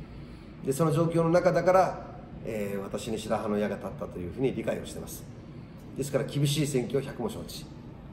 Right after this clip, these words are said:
厳しい中で僕若者たちに言われたのが、「最近なんか失敗しましたか？」って最初の頃言われたのね。そしたら、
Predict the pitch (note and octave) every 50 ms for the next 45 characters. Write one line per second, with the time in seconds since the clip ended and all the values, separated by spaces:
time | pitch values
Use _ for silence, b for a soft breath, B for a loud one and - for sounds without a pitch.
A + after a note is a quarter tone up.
0 | - - - - - - - D#3+ D#3+ C#3+ D#3 F3+ E3+ E3+ D#3 - C#3 C#3+ D#3 C#3
1 | B2 - - - - - C#3 D3 C3 C#3 C#3 C#3 D3+ D#3 D#3 D#3 C3 D#3 D3 -
2 | C3+ B2+ B2 B2 B2 B2 B2+ C3 A#2 G#2+ G#2+ A2 G#2+ G#2+ - - B B B B
3 | B B B B B B - - - - D#3+ D#3 C#3+ E3 E3 F3 E3 C#3 C#3 -
4 | - - D3+ D3 - D#3+ D#3+ D3 - D#3 C3+ E3 E3+ - - - - B2+ A#2+ -
5 | A#2 A2 A#2 A2 A2 F#2 G#2 G2 G#2 G#2+ G#2 G#2 A2+ F#2+ F2 G#2 D3 C#2+ - C#2+
6 | - - - - - - - - - - - - - - - - - - - C#3+
7 | C#3 - D3+ C#3+ B2+ A#2+ - - - - -